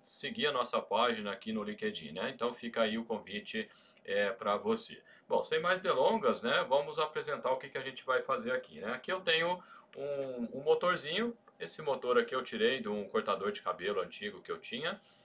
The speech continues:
É, e ne-, esse motor vai se, vai se, é,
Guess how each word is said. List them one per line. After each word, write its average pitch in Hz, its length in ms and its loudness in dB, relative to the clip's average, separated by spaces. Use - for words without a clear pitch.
É, 101 580 2
e 185 360 -4
ne-, 135 320 2
esse 139 240 -2
motor 160 320 6
vai 220 140 4
se, - 140 -4
vai 151 440 2
se, 165 340 -8
é, 107 580 4